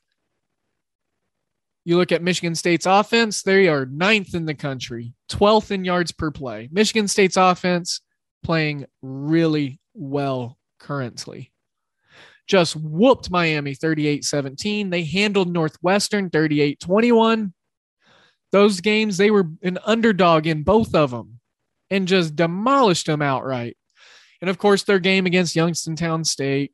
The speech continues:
you know, it is what it is. We actually were on them minus twenty and a half to cover that. So Tennessee, Florida. Tennessee's quarterback situation's garbage. Florida's quarterback situation's full of injuries.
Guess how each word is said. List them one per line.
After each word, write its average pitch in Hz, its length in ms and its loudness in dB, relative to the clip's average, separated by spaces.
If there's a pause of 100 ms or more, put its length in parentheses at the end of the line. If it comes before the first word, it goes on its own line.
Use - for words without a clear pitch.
(460)
you 190 140 -2
know, 135 340 -4
it 196 160 2
is 175 220 4
what 165 160 2
it 170 80 0
is. 131 380 -4 (2250)
We 196 200 4
actually 185 300 4
were 175 160 4
on 170 160 4
them 170 320 0 (140)
minus 170 360 -2
twenty 180 300 -6
and 147 100 -8
a 131 60 -8
half 151 420 -4 (140)
to - 100 -20
cover 175 260 -2
that. 190 320 -2
So 143 440 -2 (920)
Tennessee, 277 460 2
Florida. 240 960 2
Tennessee's 240 420 -2
quarterback 208 360 2
situation's 180 640 -2
garbage. 202 640 2 (420)
Florida's 220 460 2
quarterback 196 400 2
situation's 180 640 -4
full 160 200 -2
of 143 120 -6
injuries. 233 600 -2